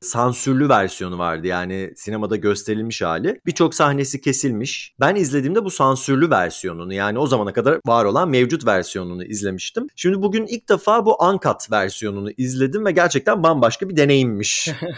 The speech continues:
Speaker 1: Hani sadece şiddet oranını arttırmakla kalmıyor, sahnelerin içeriğini de biraz değiştiriyor falan. Özellikle sonu bağlamında konuşuyorum. Hoşuma gitti, böyle yeniden izliyormuşum gibi hissettim.
Speaker 2: Benim deneyimim de aslında seninkine çok benziyor. Çünkü benim o ilk izlediğim de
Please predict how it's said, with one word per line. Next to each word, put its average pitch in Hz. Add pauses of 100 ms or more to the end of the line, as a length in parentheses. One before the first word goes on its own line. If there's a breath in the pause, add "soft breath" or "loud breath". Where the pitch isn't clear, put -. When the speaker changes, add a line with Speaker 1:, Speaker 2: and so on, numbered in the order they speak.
Speaker 1:
Hani 139
sadece 151 (140)
şiddet 135
oranını 135
arttırmakla 139
kalmıyor, 196
sahnelerin 135
içeriğini 127
de 180
biraz 95
değiştiriyor 90
falan. 92
Özellikle 98
sonu 110
bağlamında 95
konuşuyorum. 101
Hoşuma 147
gitti, 131
böyle 95
yeniden 120
izliyormuşum 110
gibi 80
hissettim. -
Speaker 2:
Benim 175
deneyimim 180
de 208
aslında 175
seninkine 170
çok 180
benziyor. 147
Çünkü 165
benim 160
o 147
ilk 165
izlediğim 139
de 185